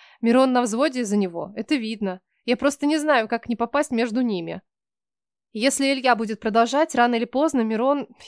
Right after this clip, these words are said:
я не знаю. Не хочу нагнетать, но ведь именно этого Илья и добивается, кажется. Я сжимаю виски и тру их с усилием. От бесконечного напряжения по вечерам уже болит голова. Я вижу, как Мирон с каждой нашей встречи все более хмурый и напряженный.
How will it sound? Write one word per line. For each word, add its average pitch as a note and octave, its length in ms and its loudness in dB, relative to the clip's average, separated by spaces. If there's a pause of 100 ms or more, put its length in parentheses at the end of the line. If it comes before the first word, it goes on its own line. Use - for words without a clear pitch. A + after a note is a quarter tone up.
я C4 160 -2
не A#3+ 100 -2
знаю. E3+ 420 -10 (160)
Не B3 120 -4
хочу C4 260 -2
нагнетать, G#3+ 500 -2
но A3 80 -2
ведь G3+ 300 -8
именно A#3+ 420 -2
этого A#3 320 -6
Илья G#3 240 -2
и A3 40 -6
добивается, F#3 540 -6
кажется. F3+ 540 -8 (880)
Я A#3 200 2
сжимаю A3+ 380 2
виски C#4 400 -8 (220)
и A3+ 220 -4
тру A#3+ 280 -4
их B3 200 -6
с - 80 -10
усилием. F3+ 640 -6 (100)
От G#3 140 -4
бесконечного A#3 680 0
напряжения A3+ 520 -2
по G#3 60 -4
вечерам B3 340 -2
уже A#3+ 160 -4
болит G#3+ 300 -2
голова. F#3+ 500 -6 (240)
Я B3 160 -2
вижу, B3 240 -4
как G#3 160 -8
Мирон G#3+ 240 0
с G3+ 80 -8
каждой G#3+ 300 -2
нашей G#3 260 -4
встречи A#3+ 340 -6
все - 160 -8
более G3+ 220 -2
хмурый B3+ 400 -2
и G#3+ 40 -2
напряженный. G#3 680 -2